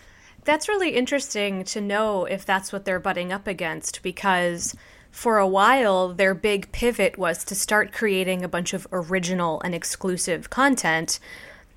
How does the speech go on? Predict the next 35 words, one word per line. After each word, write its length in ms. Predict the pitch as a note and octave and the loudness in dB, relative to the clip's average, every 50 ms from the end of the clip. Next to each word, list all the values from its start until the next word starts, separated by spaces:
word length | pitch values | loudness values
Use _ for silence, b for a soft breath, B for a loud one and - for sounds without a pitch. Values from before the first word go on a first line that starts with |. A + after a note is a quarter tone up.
| - - | -10 -2
And 100 | G3+ G#3 | 2 2
then 140 | G#3 G3+ F#3+ | 4 4 4
by 100 | F#3+ F#3+ | 2 0
creating 480 | F#3+ - - A3 G3+ G3 G3 G3 F#3+ | 0 0 0 2 4 4 4 4 2
exclusive 560 | F3+ F3 - - - G3+ F#3 - - F3 - - | 0 -2 -4 -4 -4 -4 -4 -4 -4 -6 -8 -2
content, 640 | - B3 B3+ B3 A#3 - A3 F#3+ F3 F3 - - | 2 2 4 4 4 2 2 0 0 0 -2 2
they 100 | - F3+ | 2 2
could 220 | E3+ - G3 F3+ D#3 | 2 2 -2 -4 -2
draw 400 | - - F3 F#3 F3+ F3 E3+ F3 - | -2 -2 2 4 6 8 6 6 6
in 320 | - F3+ F3+ F3+ F3+ F3 F3 | 2 -2 -2 -2 -2 -2 0
new 220 | F#3+ G#3+ A#3 A#3+ | 2 2 2 2
subscribers 1000 | A3+ - - F#3+ E3+ - - - F3 E3 D#3+ E3 E3+ D#3 D3+ D3+ D#3 F3 - - B B B B B | 2 0 -2 -2 -2 -4 0 4 4 4 6 4 2 0 -2 -2 -4 -4 -6 -8 B B B B B
who 180 | - - A3 G3 | -4 0 0 2
otherwise, 800 | - F#3 E3+ F#3+ F#3+ F#3 F#3 F3+ F3 F3 F3 F3 F3 E3+ F3 - | 2 2 2 2 2 4 4 4 4 4 4 2 0 0 -2 -4
you 80 | - F#3 | -4 -4
know, 140 | F3 E3+ F3 | -2 -2 0
wouldn't 280 | F3+ F#3+ F#3+ F3 F#3+ | 0 0 0 0 -2
have 160 | - G3 F3+ D#3 | -2 -2 -2 -2
been 120 | F#3 F3 | -2 -2
able 220 | E3+ E3+ E3 E3 | -2 -2 -2 -4
to 140 | D#3+ - F#3+ | -6 -4 -4
see 240 | F3 - - F#3+ F3 | -2 -2 -2 -2 -2
those 280 | E3 E3+ D#3+ D#3+ D#3 - | -2 -2 -2 -2 -4 -4
literal 400 | E3 F3 E3+ E3+ E3 D#3+ C#3+ - | -4 -2 0 0 0 -2 -2 -4
shows. 580 | - - - E3+ D3+ A#2+ - - D3 - - B B B B B B B B B - | -4 -2 -2 -2 -2 -2 -4 -4 -4 -4 -4 B B B B B B B B B -4
And 100 | A3 A3 | 0 2
so 120 | A#3 A3 | 4 4
now 320 | G#3+ G#3 G#3+ A#3 B3 A#3 G#3+ | 6 8 8 8 8 6 6
if, 160 | G#3 G3+ - - | 4 2 0 -2
if 220 | - G#3 G3+ - | -2 -2 0 -2
in 220 | - G#3 G3+ G3 | -2 0 0 0
such 220 | G3 - A#3+ A#3 - | 0 0 -2 0 0
a 40 | A3 | -2
short 300 | G3+ - A3 G3 - - | -2 0 0 -2 -2 -2
time 540 | - - A3 A3 G#3+ G3 F#3 F3 F3 E3+ F3 | -2 0 2 4 6 4 4 2 0 -4 -8